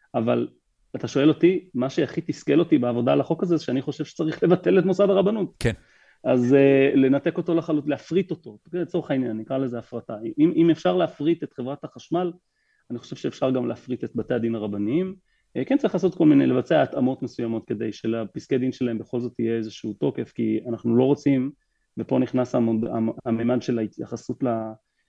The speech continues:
Speaker 1: למאפיינים התרבותיים של החברה החרדית, אנחנו לא רוצים לגרום לזה שאדם שלא מסוגל או לא מאמין שהוא יכול הלכתית ללכת לבית משפט אזרחי, יצא בעצם עם ידיו על ראשו כשהצד השני מחליט להפר חוזה. כי הוא, כי הוא יכול ללכת רק לבית דין,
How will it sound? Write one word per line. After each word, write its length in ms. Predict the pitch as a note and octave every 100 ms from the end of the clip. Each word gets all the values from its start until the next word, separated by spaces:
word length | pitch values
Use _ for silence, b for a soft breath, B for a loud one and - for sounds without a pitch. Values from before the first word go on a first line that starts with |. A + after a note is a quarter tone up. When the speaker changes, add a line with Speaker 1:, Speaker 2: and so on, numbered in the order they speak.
| -
Speaker 1:
למאפיינים 540 | A2 A2+ - A2+ A#2+
התרבותיים 500 | - A#2+ A2 A#2+ B2
של 120 | A#2+
החברה 280 | A#2 A2 A#2
החרדית, 400 | B2+ D3 F#3+ G3
אנחנו 260 | C3 A2+ -
לא 80 | F3+
רוצים 340 | F#3 F3+ E3+
לגרום 340 | B2 C3 C#3+
לזה 180 | B2 C3+ C3
שאדם 840 | - A2 - _ - B2 C#3+ E3
שלא 360 | D#3+ C3 C3+
מסוגל 480 | D#3+ E3 B2 C3+ C3+
או 60 | A2+
לא 120 | C3
מאמין 320 | D#3+ C3 C#3
שהוא 160 | C#3+ B2
יכול 380 | A2+ - C3+ G2+
הלכתית 500 | A#2 - - C#3 A#2
ללכת 340 | G#2+ B2+ C3
לבית 220 | B2+ C3+ D#3
משפט 340 | D3+ E3 E3
אזרחי, 460 | F3 F#3 - A3+ A3+ b b b b
יצא 280 | C#3+ F#3 F3+
בעצם 360 | F3 E3 E3
עם 120 | D3+
ידיו 320 | C#3 B2+ D#3 E3+
על 60 |
ראשו 400 | C#3+ C#3+ - F3+
כשהצד 380 | - B2 - D3
השני 280 | D3+ C3+ D3
מחליט 320 | C3+ C3 -
להפר 320 | B2+ - A2+
חוזה. 320 | G#2+ A#2+ G#2 G2+ _ _ _ _ _
כי 240 | - D3 D3
הוא, 260 | D#3+ C#3 C#3
כי 80 | D#3
הוא 100 | D3
יכול 220 | C#3 F3+
ללכת 300 | F3 F3+ D#3
רק 140 | D3
לבית 320 | D#3+ C3 B2
דין, 280 | G#2+ G#2+ A#2